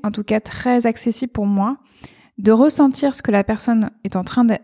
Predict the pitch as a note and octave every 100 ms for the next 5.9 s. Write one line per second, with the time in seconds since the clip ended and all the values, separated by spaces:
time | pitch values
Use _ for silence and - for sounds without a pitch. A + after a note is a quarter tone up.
0 | _ G3 F#3+ F#3 F#3+ - D4 E4 F#3+ F3
1 | F#3 - - G#3 G#3+ A3+ F#3+ F3 - G#3
2 | F#3+ F3 F#3 C#4+ _ _ - _ - _
3 | - G#3+ A#3 A#3+ B3 D4 A#3+ A3 B3+ G3
4 | G#3 A#3+ A3 C#4+ - - F#3+ G3+ B3+ C4
5 | - G#3 G#3 G#3 C4+ A3+ G#3+ - F3+